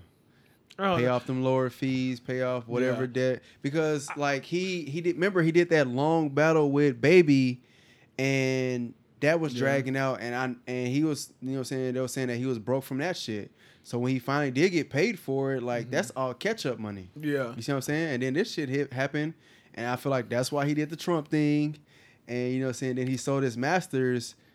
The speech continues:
Speaker 2: It's like, bro,
Speaker 1: Uh,
Speaker 2: he's, he's, he's in desperate need of money.
Speaker 1: Like, I don't know. I just, I don't know. Maybe if it's me, like, I'm, I'm gonna go to you first and be, okay, never mind. It's about to, it's about to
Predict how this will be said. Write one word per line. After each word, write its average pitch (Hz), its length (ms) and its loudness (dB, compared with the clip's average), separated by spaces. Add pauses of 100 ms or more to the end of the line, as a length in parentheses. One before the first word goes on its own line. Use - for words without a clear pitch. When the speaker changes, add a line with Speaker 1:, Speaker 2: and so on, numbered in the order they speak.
(240)
Speaker 2:
It's - 140 -20
like, 147 220 -6
bro, 151 140 0
Speaker 1:
Uh, 165 100 4
Speaker 2:
he's, 185 180 -4
he's, 139 300 -4
he's 147 240 0
in 147 160 -2
desperate 139 400 -2
need 135 220 0
of 110 120 -2
money. 107 400 -6 (240)
Speaker 1:
Like, 185 400 2
I 220 60 2
don't 233 180 2
know. 233 140 0
I 220 140 2
just, 247 220 -4 (2000)
I 233 160 6
don't 220 140 6
know. 165 160 2
Maybe 247 300 4
if 220 120 -2
it's 220 160 0
me, 214 200 4
like, 180 180 6
I'm, 220 260 2
I'm 233 220 2
gonna 220 240 0
go 190 240 4
to 190 280 -6
you 151 260 -8
first 135 600 -8
and 170 160 -4
be, 165 220 0 (1200)
okay, 135 260 -8
never 117 160 -12
mind. 123 140 -10
It's 131 80 -12
about - 180 -10
to, - 80 -14
it's 139 140 -8
about - 180 -8
to - 140 -14